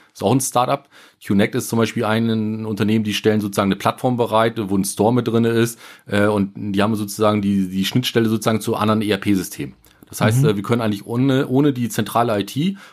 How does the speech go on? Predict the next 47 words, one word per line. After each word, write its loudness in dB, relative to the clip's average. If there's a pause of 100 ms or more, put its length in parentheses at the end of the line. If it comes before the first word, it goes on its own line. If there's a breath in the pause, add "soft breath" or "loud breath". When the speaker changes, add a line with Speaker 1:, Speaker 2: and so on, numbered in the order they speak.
Speaker 1:
uns -4
binnen 4
mehrere, 2
einfach -2
ein -6
paar -2
Tagen 2
einfach 0
mit -2
den 2
Systemen 0
des -2
großen -4
Kunden 0
dann 0
einfach, -4
äh, -4
verheiraten -2 (300 loud breath)
und -2
sozusagen 0
als -4
Startup 0
binnen 0 (200)
einer 0
Woche 2
sozusagen 0
komplett -4
verfügbar -4
sein. -12 (320)
Speaker 2:
Mhm. 0
Speaker 1:
Ne? -4
Und -6 (300 loud breath)
das 4
natürlich, 4
äh, 0
Speaker 2:
E 2
R 2
P-System? 4
Speaker 1:
die 4
haben 2
natürlich 0
auch 2
einen -2
Vertrieb, -2
die 0
haben 2
besch-, -4